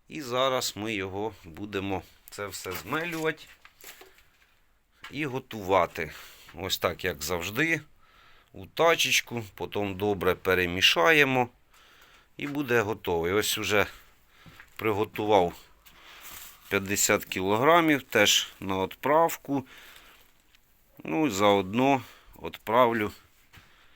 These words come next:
і ці двадцять п'ять кілограм.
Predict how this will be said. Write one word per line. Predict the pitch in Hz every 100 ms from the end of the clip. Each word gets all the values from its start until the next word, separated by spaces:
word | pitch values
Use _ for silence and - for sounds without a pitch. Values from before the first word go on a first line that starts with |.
| _ _ -
і | 123
ці | 117 - 101 90 - - - - _ - - - - _ _ _ _ _
двадцять | 90 101 98 92 85
п'ять | - 87 -
кілограм. | 87 85 85 82 78